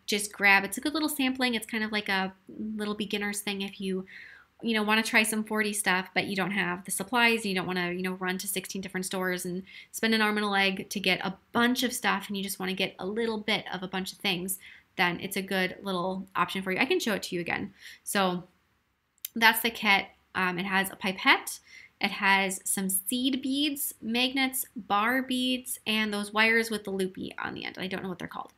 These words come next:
Okay, so now we're gonna go back to our not nails. Okay, so tweezers, I already showed you guys those. We know tweezers. Jewelry wire. There are so many different gauges of jewelry wire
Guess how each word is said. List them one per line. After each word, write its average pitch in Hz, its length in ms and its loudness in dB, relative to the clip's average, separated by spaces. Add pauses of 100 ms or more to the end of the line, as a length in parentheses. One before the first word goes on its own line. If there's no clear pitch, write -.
(920)
Okay, - 260 2
so - 140 -2
now 214 160 6
we're 226 80 0
gonna 240 140 4
go 226 160 2
back 202 480 4
to 208 300 -2
our 190 340 2
not 202 520 2
nails. - 440 -4 (360)
Okay, 202 300 -2
so - 180 -6
tweezers, 269 460 0
I 262 60 0
already 208 160 2
showed 196 220 -2
you 180 60 -2
guys 165 200 -6
those. - 260 -12
We 214 60 -4
know 202 120 0
tweezers. - 460 -8 (360)
Jewelry 277 360 2
wire. - 380 -2 (320)
There 214 200 4
are 202 60 2
so 226 260 2
many 277 240 2
different 247 400 -2
gauges 196 520 0
of 190 180 -6
jewelry 196 340 -2
wire 170 440 0